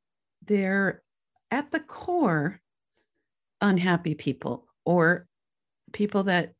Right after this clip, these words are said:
are scared, or glass is half full. And, you know, there's, I'm not gonna make any assumptions about why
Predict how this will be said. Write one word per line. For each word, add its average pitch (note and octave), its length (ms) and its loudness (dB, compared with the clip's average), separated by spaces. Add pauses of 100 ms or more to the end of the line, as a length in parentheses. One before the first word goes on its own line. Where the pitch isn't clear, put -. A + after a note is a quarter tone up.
(500)
are D#3 440 -2
scared, D#3+ 840 -2 (120)
or C#3+ 400 -4 (760)
glass F3 360 0
is E3+ 100 -8
half D3+ 220 -6
full. - 440 -8 (360)
And, D#3+ 500 0
you A#3+ 80 -6
know, E3 120 -2
there's, G#3 420 -6 (140)
I'm G3 160 2
not G3+ 160 2
gonna F3+ 140 -2
make E3+ 240 -2
any D#3+ 180 -2
assumptions D#3 540 -6
about C#3+ 360 -6 (480)
why D3 520 0